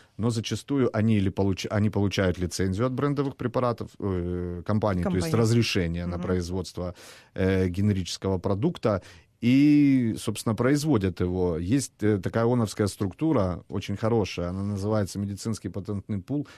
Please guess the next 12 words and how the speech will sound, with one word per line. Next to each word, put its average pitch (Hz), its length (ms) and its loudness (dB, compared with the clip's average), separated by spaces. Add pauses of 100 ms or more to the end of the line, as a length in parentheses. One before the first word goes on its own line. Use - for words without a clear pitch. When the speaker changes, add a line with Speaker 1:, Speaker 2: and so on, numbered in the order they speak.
(100)
Speaker 1:
которая 120 360 0
создана 110 380 0
для 104 180 0
того, 123 400 0 (180)
чтобы, 117 600 2 (460)
э, 98 520 2
э, 98 840 -2
давать 110 520 0
генерическим 104 720 -2
произво-, 98 420 -2
то - 80 -6
есть, 95 140 -2